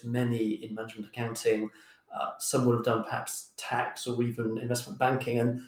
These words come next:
and now ten, fifteen years later, they're F Ds and C F Os. But the business recovery piece, it's an unusual path and probably does bring together a bit more of a spotlight on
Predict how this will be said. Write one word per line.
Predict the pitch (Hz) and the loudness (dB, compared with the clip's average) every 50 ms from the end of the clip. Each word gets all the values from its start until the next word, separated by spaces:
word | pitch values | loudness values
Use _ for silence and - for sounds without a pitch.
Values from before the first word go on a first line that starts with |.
| - _ - | -16 _ -4
and | 135 131 127 | -2 0 2
now | 123 127 127 127 127 127 | 4 6 6 6 6 4
ten, | 127 - - 131 123 | 0 -2 -2 -2 0
fifteen | 123 123 - - - 113 | 0 -2 -2 -2 -4 -4
years | 113 113 110 - | -4 -2 2 4
later, | 139 151 147 - 127 120 110 | 4 4 6 6 6 8 8
they're | 117 117 113 113 113 - - _ _ _ - | 10 8 8 6 4 -2 -12 _ _ _ -8
F | 135 120 - | -8 -8 -2
Ds | - 123 113 113 | 0 0 0 0
and | 117 110 | 0 -2
C | - 113 117 | 2 4 4
F | 117 117 | 6 6
Os. | 160 156 - - - 123 - - - - - _ _ _ _ _ _ - | 6 4 4 4 0 0 -2 -6 -12 -20 -20 _ _ _ _ _ _ -8
But | 156 - | -6 -6
the | - | -4
business | 135 135 208 202 240 220 - | 4 6 6 8 8 8 6
recovery | - 160 - 196 - - 196 - | 6 6 6 6 6 8 6 6
piece, | - 131 120 - - | 6 4 2 2 0
it's | 139 - - | 0 2 4
an | 143 139 147 - - | 4 4 2 2 4
unusual | 160 160 147 151 165 170 165 165 147 | 4 6 8 8 8 8 8 6 6
path | - - 139 131 131 127 123 127 127 | 6 6 6 6 6 6 4 4 2
and | 131 123 | -2 0
probably | - 143 131 135 120 | 0 2 2 4 6
does | 127 143 143 143 | 8 6 6 6
bring | - 131 131 127 | 2 0 0 0
together | 127 127 - 131 131 131 131 127 117 113 117 113 - - - - - _ - _ _ - | 0 0 4 6 6 8 8 8 8 8 6 6 4 0 -6 -14 -20 _ -20 _ _ -10
a | 131 | 0
bit | - 143 147 143 | 0 2 2 4
more | 139 135 | 4 4
of | 123 123 | 4 2
a | - | 0
spotlight | - - 135 135 - - 123 120 120 113 - | 2 2 2 4 4 4 4 4 2 4 4
on | 120 113 113 113 113 113 117 113 | 6 6 6 6 4 2 -2 -4